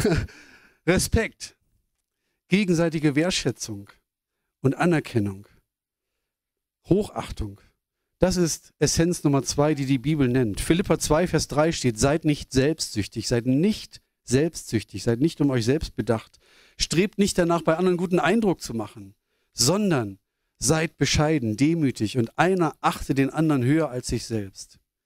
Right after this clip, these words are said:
Das hat mit Respekt zu tun. Einer achte den anderen höher als sich selbst. Luther übersetzt das in Ehrerbietung, komme einer dem anderen zuvor. Was heißt das denn, dem anderen zuvorkommen im Respekt, im Ehrerbietung? Das ist doch nichts anderes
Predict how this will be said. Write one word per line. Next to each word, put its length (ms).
Das 240
hat 120
mit 180
Respekt 360
zu 120
tun. 360
Einer 380
achte 240
den 120
anderen 220
höher 180
als 140
sich 160
selbst. 440
Luther 240
übersetzt 420
das 220
in 240
Ehrerbietung, 720
komme 320
einer 240
dem 160
anderen 260
zuvor. 640
Was 160
heißt 240
das 120
denn, 200
dem 180
anderen 240
zuvorkommen 640
im 140
Respekt, 640
im 100
Ehrerbietung? 580
Das 120
ist 100
doch 60
nichts 180
anderes 540